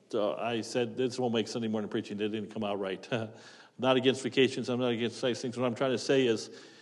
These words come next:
it's the people that give and commit themselves to the things of the Lord, they learn to live on a, a little bit lesser, uh, regimen or a luxury level than other people.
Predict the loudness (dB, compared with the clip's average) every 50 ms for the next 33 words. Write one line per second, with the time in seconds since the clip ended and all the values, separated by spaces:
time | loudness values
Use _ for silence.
0 | -20 -20 -10 _ 4 4 4 4 -2 -6 0 2 4 4 6 4 2 0 -2 -6
1 | -14 -18 -20 -20 _ _ _ _ _ _ _ _ _ _ _ _ _ _ _ _
2 | _ _ _ _ _ _ _ _ _ _ _ _ _ _ _ -14 _ 6 6 6
3 | 8 6 8 10 8 8 6 4 -2 4 6 8 8 6 4 -2 -2 0 0 0
4 | 0 0 -2 -4 -4 -4 0 0 0 2 0 -2 -2 2 6 6 6 6 6 0
5 | -2 -2 0 0 -2 -2 -2 -4 0 4 6 6 6 6 6 4 4 2 0 0
6 | 2 2 2 2 6 8 8 8 8 6 2 2 4 4 4 4 4 2 0 -2
7 | -6 -14 -18 -20 -20 -20 -20 -20 _ _ 2 4 4 4 4 6 4 4 6 8
8 | 8 6 6 4 -4 -4 0 4 8 8 8 8 6 2 4 6 6 6 4 2
9 | 0 -4 -10 -16 -18 -20 -20 _ _ _ _ _ _ _ 2 4 6 6 8 8
10 | 6 4 2 0 -6 -6 -8 -12 -12 -10 -2 4 4 4 4 4 2 2 2 4
11 | 4 6 6 6 6 6 4 0 -2 -2 -2 0 2 2 4 6 6 6 6 6
12 | 2 0 2 4 6 4 6 6 4 4 4 2 2 4 4 2 2 2 0 0
13 | 0 2 0 0 0 -2 -8 -16